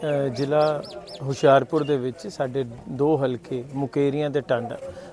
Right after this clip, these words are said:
ਉਹਦੇ ਵਿੱਚ ਲਗਭਗ ਤੇਰਾਂ ਪਿੰਡ ਹੈਗੇ ਜਿਹੜੇ ਕਿ ਫਲੱਡਸ ਦੇ ਨਾਲ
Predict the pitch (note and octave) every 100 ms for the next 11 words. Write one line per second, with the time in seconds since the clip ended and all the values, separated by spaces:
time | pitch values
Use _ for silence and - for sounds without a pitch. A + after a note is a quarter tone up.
0 | - C#3+ D3 D#3+ D#3 D#3 - D#3 E3 -
1 | - - C3+ C3+ B2 D3 C3+ - D3 E3
2 | E3+ D#3+ D3 C#3+ C3 B2 D#3+ C#3 C3 C#3
3 | C3+ - C#3 D#3 D3+ D3 C3+ A#2 D3 C3
4 | B2+ D3+